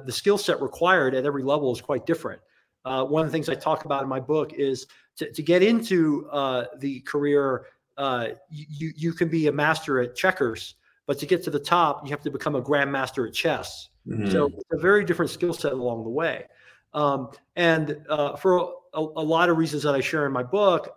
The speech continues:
Speaker 1: you know, I think I, I was able to do that, uh, by learning about human behavior, uh, thinking about what incents people, what incents my boss, uh, and, and how to get the most out of my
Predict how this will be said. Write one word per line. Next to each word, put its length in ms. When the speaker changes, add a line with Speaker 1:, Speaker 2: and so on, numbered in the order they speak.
Speaker 1:
you 120
know, 180
I 100
think 220
I, 120
I 180
was 180
able 200
to 120
do 200
that, 360
uh, 320
by 440
learning 280
about 220
human 280
behavior, 760
uh, 180
thinking 360
about 260
what 240
incents 440
people, 680
what 160
incents 360
my 100
boss, 580
uh, 300
and, 380
and 160
how 200
to 400
get 140
the 80
most 440
out 140
of 100
my 400